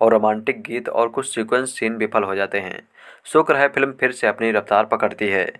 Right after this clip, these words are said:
जब रईस की जिंदगी में एक नाटकीय मोड़ लेती है, जो कि फिल्म का हाई वोल्टेज क्लाइमैक्स है। फिल्म का साउंड ट्रैक अच्छा है, हालांकि फिल्म के डांस और गीत में थोड़ी और गुंजाइश हो सकती थी। फिल्म के गाने लैला में लैला और जालमा गाना पहले से ही दर्शकों के बीच में काफी लोकप्रिय हो गए थे।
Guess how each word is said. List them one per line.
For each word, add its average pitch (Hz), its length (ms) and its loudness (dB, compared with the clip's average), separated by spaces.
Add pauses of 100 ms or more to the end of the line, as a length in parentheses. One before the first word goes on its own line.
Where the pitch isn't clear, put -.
(320)
जब 101 200 2
रईस 113 220 2
की 120 100 -6
जिंदगी 104 420 -4
में 104 160 -2
एक 110 220 0
नाटकीय 104 360 -2
मोड़ 104 220 -2
लेती 98 320 -4
है, 92 180 -4 (480)
जो 139 140 4
कि 139 100 -2
फिल्म 131 260 -2
का 120 140 4
हाई 104 240 2
वोल्टेज 104 420 -4
क्लाइमैक्स 98 560 -4
है। 98 160 -6 (540)
फिल्म 156 160 2
का 175 120 2
साउंड 120 320 0
ट्रैक 123 240 0
अच्छा 104 280 2
है, 92 160 -2
हालांकि 104 340 0
फिल्म 107 240 -10
के 107 100 -8
डांस 104 440 -4
और 101 120 -6
गीत 110 260 -8
में 107 280 -6 (360)
थोड़ी 147 280 6
और 127 180 4
गुंजाइश 110 440 2
हो 104 60 -2
सकती 98 280 -4
थी। 92 200 -6 (260)
फिल्म 170 200 2
के 170 120 0
गाने 135 280 2
लैला 120 300 2
में 131 140 -6
लैला 107 280 0
और 120 180 -2
जालमा 107 420 -2
गाना 101 260 -2
पहले 120 340 -2
से 120 100 -6
ही 107 60 -2
दर्शकों 104 340 -6
के 110 120 -2
बीच 98 220 -6
में 113 100 -2
काफी 110 280 0
लोकप्रिय 104 400 -4
हो 98 140 -2
गए 95 160 -2
थे। 92 160 -2